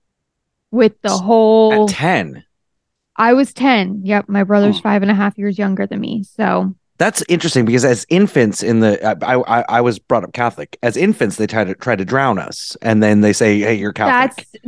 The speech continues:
Speaker 1: no, that's, that's almost exactly how it happens. But you see, like, if, if I, I, I'm kind of ignorant to some things in other religions, I will admit that. But that's where they put you in the water,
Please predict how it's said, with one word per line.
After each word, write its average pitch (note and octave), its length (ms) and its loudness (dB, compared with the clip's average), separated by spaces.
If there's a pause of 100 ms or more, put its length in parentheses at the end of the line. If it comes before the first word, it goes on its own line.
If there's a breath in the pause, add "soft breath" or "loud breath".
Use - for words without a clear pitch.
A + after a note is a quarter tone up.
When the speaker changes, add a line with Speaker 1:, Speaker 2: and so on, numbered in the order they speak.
Speaker 1:
no, C4+ 160 2
that's, A3+ 300 -2
that's A#3+ 240 -2
almost B3+ 280 0
exactly G3+ 460 -2
how G3 160 0
it G3 60 0
happens. G3+ 500 -2
But A#3 160 0
you A#3 120 2
see, B3 320 2
like, G#3+ 300 2 (100)
if, A#3 160 0 (240)
if G#3+ 160 -2
I, G#3+ 460 0 (540)
I, - 80 -8 (180)
I'm G#3 400 0 (280)
kind G#3 180 -2
of F3+ 80 -6
ignorant F#3+ 500 -6 (120)
to F3 380 -8 (300)
some G3 180 -4
things F3+ 600 -10
in F#3+ 100 -6
other F#3 220 -6
religions, F#3+ 640 -10
I F#3+ 100 -6
will F#3+ 180 -4
admit F#3 340 -6
that. - 200 -8
But A#3 140 -2
that's C4 200 0
where D4 140 2
they B3 280 0 (640)
put B3+ 160 -6
you A3+ 220 -2
in G#3 200 0
the G3 320 -2 (100)
water, A3+ 680 -2